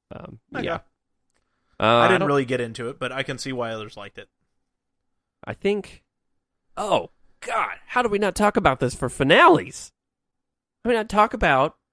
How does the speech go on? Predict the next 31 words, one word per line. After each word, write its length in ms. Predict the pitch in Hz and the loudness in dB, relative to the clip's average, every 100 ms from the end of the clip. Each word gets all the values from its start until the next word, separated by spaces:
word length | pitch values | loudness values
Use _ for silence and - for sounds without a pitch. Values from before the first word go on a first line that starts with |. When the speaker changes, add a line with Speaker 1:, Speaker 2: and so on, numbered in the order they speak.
| _ _ _ _ _ _ _ _ - | _ _ _ _ _ _ _ _ -6
Speaker 1:
Saved 180 | 202 | -4
by 60 | 196 | -2
the 80 | 180 | -2
Bell? 380 | 202 269 - - _ _ _ _ _ _ _ | 0 0 0 -8 _ _ _ _ _ _ _
Speaker 2:
Oh, 1800 | 143 170 202 226 247 247 247 240 226 214 185 165 147 139 131 120 113 110 - | 4 6 6 6 6 6 6 6 6 2 0 -2 -2 -4 -6 -8 -10 -12 -6
all 80 | 139 | -4
right, 240 | 127 107 | -4 -6
go. 220 | 120 110 - _ _ _ - | -8 -10 -12 _ _ _ -12
Speaker 1:
Well, 220 | 143 160 - | -10 -10 -10
they, 260 | 151 139 - - | -10 -10 -12 -20
it, 140 | - _ - - - | -20 _ -20 -20 -14
it, 120 | 147 | -12
like, 180 | 143 175 - | -8 -10 -10
weirdly 640 | 147 165 196 190 180 143 | -8 0 0 2 0 0
aired 340 | 143 151 170 | 0 2 2
<laughs> 0 | |
out, 100 | 151 - _ - - 175 _ | -2 -6 _ -20 -8 -8 _
out 160 | 151 175 | -2 0
of 140 | 165 - | -2 -6
order. 500 | 131 240 247 87 - _ _ _ - | -6 -6 -6 -10 -16 _ _ _ -2
Speaker 2:
It 140 | 180 | 2
did. 340 | 185 175 107 - _ _ _ _ _ - | 4 4 2 -8 _ _ _ _ _ -2
It, 200 | 156 160 | -2 0
um, 440 | 151 143 123 117 _ _ - | 0 0 -2 -6 _ _ -8
if 120 | 139 | -2
anyone's 280 | 180 185 165 | 0 0 0
ever 180 | 165 160 | 0 0
watched 220 | 156 - | 0 -2
the 80 | 135 | -8
first, 480 | - 151 - - _ _ - | -6 -6 -6 -14 _ _ -8
well, 220 | 120 113 | -8 -8